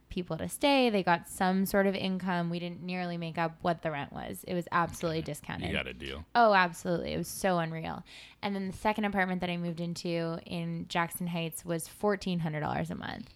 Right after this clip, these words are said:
Speaker 1: And that was actually a one-bedroom. It was still a good size space, like a solid kitchen, solid living room, even what could
Speaker 2: And when
Speaker 1: be
Speaker 2: you moved, you
Speaker 1: argued
Speaker 2: guys moved together?
Speaker 1: Yeah.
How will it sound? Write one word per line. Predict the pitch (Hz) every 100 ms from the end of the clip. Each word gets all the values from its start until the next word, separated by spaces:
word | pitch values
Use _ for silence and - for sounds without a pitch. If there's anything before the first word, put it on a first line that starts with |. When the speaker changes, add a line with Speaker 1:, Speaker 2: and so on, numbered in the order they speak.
| - - - -
Speaker 1:
And | - 190 180 170 165 170
that | 202
was | 185 170
actually | 190 185 - 175 165
a |
one-bedroom. | 165 165 160 156 160 160 160 160
It |
was | 202
still | - 480 427
a |
good | 214 - 196 185 180 190 _ _ _
size | - - 180 175 175
space, | - - - 165 302 - -
like | 185 180
a | 175 170 175 - _ _ _ _ -
solid | - 214 214 208
kitchen, | 220 202 208 190 185
solid | - 180 175 170
living | 175 180 175
room, | 175 175 170 175 170 _ - _ -
even | 208 185 185 180 175 175
what | 180 180
could |
Speaker 2:
And | 117
when | 127
Speaker 1:
be | 147
Speaker 2:
you |
moved, | 135 151 98
you | 90
Speaker 1:
argued | 101
Speaker 2:
guys | 104 92
moved | 95 92 -
together? | 90 92 107 131 135 _ _ _ _ _ _ _ _ _ _ _ -
Speaker 1:
Yeah. | 202 196 196 202 175